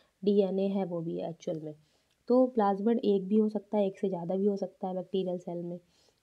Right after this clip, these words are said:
Always double stranded D N A, हमेशा प्लाज्मिड क्या होगा? डबल स्ट्रैंडेड डीएनए होगा, circular है, ठीक है, गोल होता है, extra chromosomal है,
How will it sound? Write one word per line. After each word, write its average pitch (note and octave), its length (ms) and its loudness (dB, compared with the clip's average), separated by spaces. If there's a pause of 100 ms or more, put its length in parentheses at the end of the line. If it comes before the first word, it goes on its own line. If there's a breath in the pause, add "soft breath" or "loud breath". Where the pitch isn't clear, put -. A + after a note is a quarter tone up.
(100)
Always G#3+ 360 6
double F#3+ 260 2
stranded F3 420 -4
D E3+ 140 -4
N E3+ 180 -8
A, E3 60 -12 (480)
हमेशा G#3+ 420 4
प्लाज्मिड G3 480 0
क्या G3 140 2
होगा? F#3+ 240 0
डबल F#3 320 -2
स्ट्रैंडेड F#3 400 -2
डीएनए F3 360 -2
होगा, G3 340 -2 (520 soft breath)
circular G#3 520 4
है, A3 140 0
ठीक - 460 -6
है, A#3 100 6
गोल F#3+ 260 2
होता G3 220 0
है, G3+ 140 -2
extra G#3 240 -2
chromosomal G3+ 680 0
है, A3 120 -2